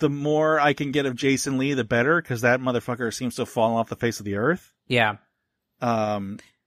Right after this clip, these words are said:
Speaker 1: which saddens me, 'cause I thought he was one of the best things that came out of Kevin Smith's
Speaker 2: For sure.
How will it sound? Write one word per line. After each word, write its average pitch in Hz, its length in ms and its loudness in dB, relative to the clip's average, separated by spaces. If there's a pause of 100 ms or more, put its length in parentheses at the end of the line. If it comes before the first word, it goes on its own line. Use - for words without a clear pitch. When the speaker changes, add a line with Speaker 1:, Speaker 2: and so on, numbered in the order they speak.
(440)
Speaker 1:
which 131 320 -4
saddens 131 540 2
me, 151 160 -4
'cause 135 160 -8
I 113 100 2
thought 113 220 2
he 117 160 -4
was 107 380 -6 (160)
one 127 160 0
of 113 80 0
the 101 40 -10
best 113 280 -2
things 117 220 -4
that 110 80 -8
came 120 200 -4
out 120 160 -2
of 120 100 -2
Kevin 120 260 -6
Smith's - 520 -6 (160)
Speaker 2:
For 143 220 0
sure. 175 320 2